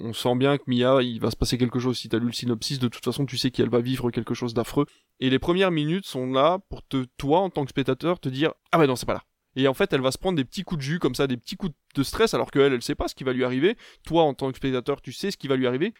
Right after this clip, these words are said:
Et je vois pas l'intérêt pour nous, en tant que spectateur, de vivre ça, en fait, de vivre ce stress que elle ne vit pas, puisque elle, elle est dans l'inconscience et dans l'innocence totale de ce qui va lui arriver dans les minutes qui vont suivre. Voilà, et donc c'est pareil, euh,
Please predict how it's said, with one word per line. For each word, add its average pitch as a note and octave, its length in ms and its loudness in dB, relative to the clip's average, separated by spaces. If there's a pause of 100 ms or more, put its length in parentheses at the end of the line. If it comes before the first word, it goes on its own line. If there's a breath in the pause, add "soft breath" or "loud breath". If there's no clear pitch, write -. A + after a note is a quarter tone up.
Et B2 140 2
je B2 100 2
vois C#3+ 220 4
pas G3 180 4
l'intérêt C#3 600 0 (260)
pour C3 200 4
nous, F3 240 4
en D3 80 2
tant C3 120 0
que B2+ 60 -4
spectateur, D#3 560 -2
de B2+ 140 0
vivre C#3 480 0
ça, E3 180 2
en C#3+ 80 0
fait, A#2+ 180 -6
de A#2 80 -2
vivre C#3+ 300 -2
ce B2+ 160 -4
stress - 340 0
que - 160 2
elle D3+ 240 2
ne C3 60 2
vit B2 240 -4
pas, D#3 260 4 (300 soft breath)
puisque - 200 -2
elle, D#3 240 8
elle B2+ 100 6
est A#2+ 160 -8
dans C3 160 6
l'inconscience C#3 1080 0
et - 20 -6
dans A#2 120 -2
l'innocence B2+ 520 -4
totale E3 300 0
de C3 80 -2
ce - 80 -6
qui - 120 -10
va A#2 80 2
lui A#2+ 120 0
arriver A#2+ 260 -2
dans C3+ 120 -2
les B2 100 -2
minutes C#3 260 -4
qui C3 120 -8
vont A#2+ 100 -8
suivre. - 400 -10
Voilà, B2 240 4
et A#2+ 80 0
donc A#2+ 220 -2
c'est - 120 -2
pareil, B2+ 380 2
euh, A2+ 180 -4